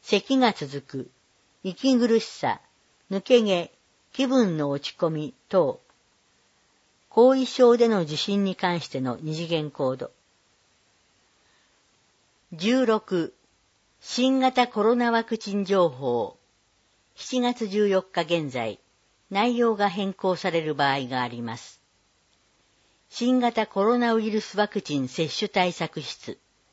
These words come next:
電話二二九の四一二七。ファックス二二五の二八一七。二次元コード。令和五年春開始接種の実施期限。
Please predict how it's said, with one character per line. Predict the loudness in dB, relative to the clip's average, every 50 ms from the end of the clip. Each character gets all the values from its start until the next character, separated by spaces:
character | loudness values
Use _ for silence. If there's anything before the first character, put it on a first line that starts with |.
| _ _ _ _ _ _ _ -2
電 | 0 0 0 0 0
話 | 0 0 0 0 -2 -6 -6
二 | -2 2 2 4 4
二 | 4 4 2 2 0
九 | -2 -2 0 0 0 0
の | -2 -2 -4 -4
四 | -2 0 0 2 2 0 -2
一 | -2 -4 -6 -6 -4
二 | -4 -4 -4 -4
七。 | -4 -6 -6 -6 -8 -10 _ _ _ _ _ _ _ _ _ _ _ _ _ _ _
フ | -2 -2
ァ |
ッ | -2
ク | -2 -10
ス | -16 -10 -10 -10 -10 -10 _ _ _ _ _ _ 0
二 | 4 4 6 6
二 | 6 4 4 4 2 2
五 | 0 0 0
の | 0 -2 -4 -6 -6
二 | -4 -2 -2 0
八 | 0 -2 -4 -4 -8 -10 -10
一 | -10 -10 -12 -8 -6
七。 | -4 -4 -4 -8 -10 -12 _ _ _ _ _ _ _ _ _ _ _ _ -8
二 | -8 -6
次 | -4 -4 -4
元 | -2 -4 -4 -4
コ | -6 -2 0 0 0
ー | 0
ド。 | -4 -8 -10 _ _ _ _ _ _ _ _ _ _ _ _ _ _ _ _ _ _ _ _ _ _ _ _ _ _ _ _ _ _ _ _ _ _ _ _ 4
令 | 6 8 8 8
和 | 8 6 4 2
五 | 0 -2 -2
年 | 0 -2 -2 -2 -4
春 | -6 -4 -2 -2 -2 -2 -4
開 | -6 -2 -2 0 0 0
始 | -4 -6 -10
接 | -2 -2 -2 -2
種 | -2 -6 -10 -8 -6
の | -4 -4 -6 -6 -8
実 | -10 -10 -10
施 | -10 -10 -12 -12 -12
期 | -8 -10 -8 -6
限。 | -4 -6 -6 -6 -12